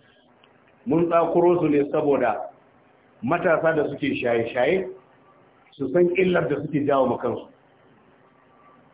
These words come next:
Abu na farko da mashayi yake samu shine tasa'ubul fikr. Za ka samu duk mashayi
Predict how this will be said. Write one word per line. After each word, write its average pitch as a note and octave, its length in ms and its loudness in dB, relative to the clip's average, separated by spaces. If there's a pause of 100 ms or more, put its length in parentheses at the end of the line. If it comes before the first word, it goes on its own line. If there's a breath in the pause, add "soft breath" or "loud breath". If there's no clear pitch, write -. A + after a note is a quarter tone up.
(720)
Abu C#3+ 220 0
na G3 160 4
farko G#3+ 640 4 (720)
da B2+ 200 0
mashayi E3 560 2
yake D3+ 200 -2
samu C#3 360 2
shine C3+ 400 0 (1000)
tasa'ubul D#3 920 0
fikr. - 280 -2 (2500)
Za F3 180 2
ka F#3 120 0
samu D3+ 340 0
duk G3 220 0
mashayi E3+ 480 0